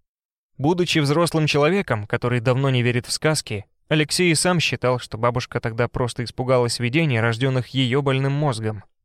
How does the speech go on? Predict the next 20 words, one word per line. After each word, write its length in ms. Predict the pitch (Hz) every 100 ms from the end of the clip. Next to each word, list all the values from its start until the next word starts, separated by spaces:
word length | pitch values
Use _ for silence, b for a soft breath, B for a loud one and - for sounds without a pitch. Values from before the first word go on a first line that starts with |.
| _
К 80 | -
тому 260 | 120 143
же 180 | 151 139
она 220 | 123 143
чудом 300 | - 165 160
поднялась 460 | - 139 135 143 139
с 40 |
постели, 480 | - 127 - 170 131
находилась 580 | 110 - 123 143 139 -
на 100 | 131
пределе 380 | 139 123 143 131
возможностей — 800 | 131 135 160 123 110 - 101 - _ _ -
но 180 | 160
почему-то 440 | 170 151 156 180 151
сейчас, 380 | 139 - 170 123
сжимая 360 | 113 131 139
в 100 | 123
пальцах 400 | - 151 - 131
очередную 480 | 143 143 139 147 139
сигарету, 600 | - 120 123 156 110